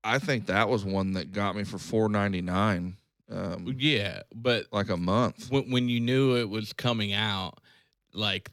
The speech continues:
Speaker 2: they had, they sent out a deal where you could
Speaker 1: I,
Speaker 2: s-,
Speaker 1: I,
Speaker 2: like,
Speaker 1: yeah.
Speaker 2: pre-order.
Speaker 1: I
Speaker 2: I
Speaker 1: think, I think,
Speaker 2: pre-ordered
Speaker 1: yeah.
Speaker 2: that and the m-, original Mario Brothers game. I still have 'em on my phone.
Speaker 1: Yeah, so that one hit me pretty hard.
Speaker 2: Yeah. Uh, I think one for me,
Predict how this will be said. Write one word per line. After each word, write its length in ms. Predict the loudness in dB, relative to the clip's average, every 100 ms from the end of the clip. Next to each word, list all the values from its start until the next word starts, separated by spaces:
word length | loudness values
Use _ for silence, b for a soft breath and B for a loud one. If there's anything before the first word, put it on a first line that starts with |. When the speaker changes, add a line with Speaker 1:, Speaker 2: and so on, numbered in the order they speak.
| -2
Speaker 2:
they 160 | -2
had, 240 | 0 -4 -2
they 100 | -4
sent 280 | -2 0 0
out 180 | 0 -2
a 80 |
deal 440 | -4 -2 0 -2 -4
where 100 | -4
you 220 | -6 -4
could 100 | -2
Speaker 1:
I, 40 |
Speaker 2:
s-, 120 | -2 -2
Speaker 1:
I, 100 | 2
Speaker 2:
like, 200 | 4 4
Speaker 1:
yeah. 140 | 2 0
Speaker 2:
pre-order. 500 | 0 0 0 0 0
Speaker 1:
I 80 |
Speaker 2:
I 20 | 0
Speaker 1:
think, 320 | 2 0 2
I 20 |
think, 60 | 2
Speaker 2:
pre-ordered 400 | 2 2 2 0
Speaker 1:
yeah. 40 | 2
Speaker 2:
that 320 | 4 2 0
and 320 | -2 -2 -2
the 280 | -4 -6 -8
m-, 280 | -10 -10 -10 -8 0
original 500 | 2 2 0 -4 -4
Mario 380 | -2 -2 -4 -4
Brothers 340 | -8 -8 -10
game. 280 | -8 -8 -4
I 80 | -6
still 240 | -4 -2
have 120 | -2
'em 100 | -2
on 100 | -2
my 80 | -4
phone. 320 | -8 -10 -10 -10 -2
Speaker 1:
Yeah, 220 | -2 -2
so 160 | -4
that 180 | -2 0
one 100 | -2
hit 100 | -4 -6
me 60 |
pretty 220 | -6 -6 -6
hard. 260 | -8 -10 -14 _ _ _
Speaker 2:
Yeah. 220 | -14 -12 -14 -18 -20 _ _ _ _ _ _
Uh, 400 | -4 -2 -2 -2
I 100 | -4
think 260 | -4 -6 0
one 160 | 0 0
for 160 | -2
me, 400 | 0 2 2 -2